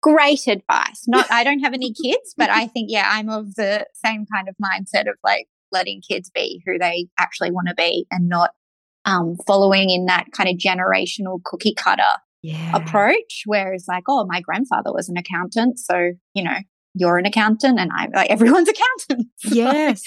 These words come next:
Speaker 2: yes. And, and another example, going back to what we were talking about, uh, my kids being different, is
Speaker 1: Yeah.
Speaker 2: my daughter, it, like, m-, me and my husband and my son are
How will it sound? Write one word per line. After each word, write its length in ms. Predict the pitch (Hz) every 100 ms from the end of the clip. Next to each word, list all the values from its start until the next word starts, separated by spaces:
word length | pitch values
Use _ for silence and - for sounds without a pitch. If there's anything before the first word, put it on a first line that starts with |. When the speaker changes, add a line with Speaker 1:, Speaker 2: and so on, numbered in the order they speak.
| - - 214
Speaker 2:
yes. 280 | 247 359 - -
And, 280 | 330 330 - - -
and 100 | - 349
another 320 | 311 370 508
example, 460 | 381 220 214 202 220
going 240 | 190 185
back 160 | 196 -
to 100 | 220
what 120 | 185
we 40 | 175
were 60 |
talking 400 | 196 190 202 226
about, 280 | 202 185 175 170
uh, 100 | 165
my 180 | 202 180
kids 280 | - 190 170
being 340 | 180 156 160 - -
different, 720 | 302 - 202 120 233 277 - - - -
is 80 | 233 214
Speaker 1:
Yeah. 20 |
Speaker 2:
my 200 | 220 208
daughter, 480 | 202 208 247 190 175 -
it, 180 | 180
like, 200 | - 165 - _ _
m-, 80 | 180 -
me 480 | 196 233 285 349 -
and 140 | 226
my 120 | 196 190
husband 480 | 202 196 190 190 -
and 100 | 175
my 120 | 160
son 340 | - 175 175 -
are 200 | 160